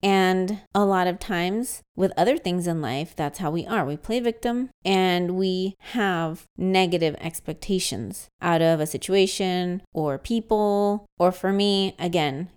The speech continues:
getting gypped on these certain, it was usually food items. But what we really need to do is really manage our expectations,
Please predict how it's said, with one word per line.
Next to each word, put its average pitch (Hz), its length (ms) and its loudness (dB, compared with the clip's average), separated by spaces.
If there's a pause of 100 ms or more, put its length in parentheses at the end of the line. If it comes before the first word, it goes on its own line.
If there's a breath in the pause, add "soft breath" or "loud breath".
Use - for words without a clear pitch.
getting 165 600 0 (160)
gypped 165 440 -2 (100)
on 165 180 -2
these 165 200 0
certain, 156 500 -6 (160)
it 170 60 -2
was 170 160 2
usually 165 280 0
food 156 220 -4
items. 104 420 -8 (240)
But 156 280 2
what 190 160 2
we 220 120 2
really 233 280 2
need 240 160 0
to 202 80 -2
do 175 400 0 (160)
is 196 200 4
really 349 320 2
manage 202 440 0
our 165 160 2
expectations, 160 1000 -6